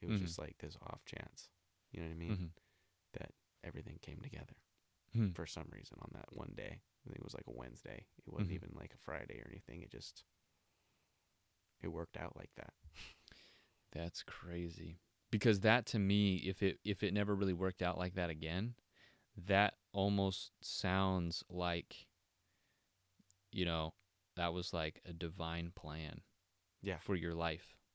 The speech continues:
Speaker 1: Mm-hmm.
Speaker 2: Not to say that God puts us in those situations, but to say,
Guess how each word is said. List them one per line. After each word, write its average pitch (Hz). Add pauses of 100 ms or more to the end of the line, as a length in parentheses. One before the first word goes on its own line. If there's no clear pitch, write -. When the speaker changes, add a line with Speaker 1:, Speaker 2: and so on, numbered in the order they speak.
Speaker 1:
Mm-hmm. 90 (720)
Speaker 2:
Not 104
to 101
say 98
that 87
God 80
puts -
us -
in 78
those 78
situations, - (840)
but 87 (680)
to 101
say, 90